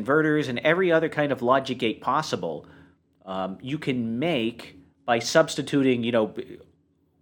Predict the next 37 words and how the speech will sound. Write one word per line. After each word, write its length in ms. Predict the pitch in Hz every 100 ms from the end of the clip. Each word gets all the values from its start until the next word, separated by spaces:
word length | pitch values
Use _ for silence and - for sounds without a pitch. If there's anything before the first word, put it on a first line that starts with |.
| _
whatever 360 | 147 185 220
logic 480 | 160 147 170 165 -
that 140 | - -
you 80 | 120
want 240 | 131 156
to 80 | 135
happen, 400 | 135 156 175 175 - - - _ _
you 220 | 127 196
can 160 | -
find 360 | 151 165 156 156
the 80 | 135
nand 800 | 123 139 147 151 151 135 - -
kind 200 | 139 131
of, 220 | 123 117
uh, 400 | 110 104 101 101 95 - _ _ _ _ - _ _ _
implementation 760 | 160 175 170 151 135 160 160 117
of 120 | 98
that. 240 | 90 78 - _ _ _ _ _ _ _ _
So 120 | -
yeah, 200 | 156 190
you 160 | 233 143
could, 160 | - 160
you 80 |
should 220 | 156 247 277
be 100 | 254
able 140 | 131
to 60 | 127
make 220 | 123 117 -
anything 640 | 220 254 127 90 87 90 _ _ _ _
with, 260 | 110 104 -
uh, 260 | 95 95 98
with 180 | 101 110
one 120 | 113
of 60 | 104
these 220 | 107 98
nand 360 | 104 110 110 98
systems. 640 | - 95 95 87 90 -